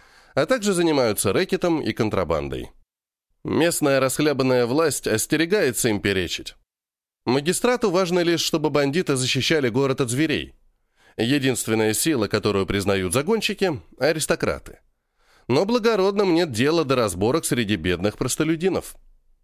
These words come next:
О, моя остановка. Сейчас и побеседуем с Васюном. «Да, вы за уткой», — сонно бормочет Васюн, раскрывая глаза.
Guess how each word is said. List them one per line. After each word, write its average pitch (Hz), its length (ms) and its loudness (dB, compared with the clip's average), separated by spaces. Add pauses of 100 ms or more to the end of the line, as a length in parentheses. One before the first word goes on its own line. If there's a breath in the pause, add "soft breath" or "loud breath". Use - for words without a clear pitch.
(260)
О, 190 160 2 (240)
моя 117 360 2
остановка. 80 520 -4 (840)
Сейчас 254 420 0
и 262 60 0
побеседуем 170 640 0
с - 80 -4
Васюном. 73 520 -4 (3500)
«Да, 147 680 0 (220)
вы 107 340 -2
за 156 220 2
уткой», — 180 580 -2 (540)
сонно 220 420 0
бормочет 165 480 0
Васюн, 139 460 2
раскрывая 107 520 0
глаза. 87 520 -2